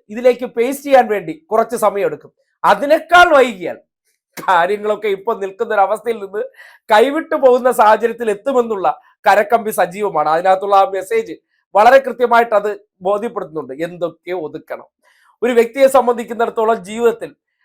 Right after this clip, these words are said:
കയ്യിലിരിപ്പ് ശരിയല്ലെങ്കിൽ എന്തൊക്കെ സംഭവിക്കാമെന്നതിന്റെ ഉദാഹരണമാണ് ദേ ആ കമന്റ് പോലും. നാട്ടുകാർ പോലും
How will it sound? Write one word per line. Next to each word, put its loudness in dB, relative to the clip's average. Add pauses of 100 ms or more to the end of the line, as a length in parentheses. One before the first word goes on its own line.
(140)
കയ്യിലിരിപ്പ് 2
ശരിയല്ലെങ്കിൽ 0
എന്തൊക്കെ -2
സംഭവിക്കാമെന്നതിന്റെ -2
ഉദാഹരണമാണ് 0 (220)
ദേ -6 (180)
ആ 6 (160)
കമന്റ് -2
പോലും. -18 (180)
നാട്ടുകാർ 4
പോലും -4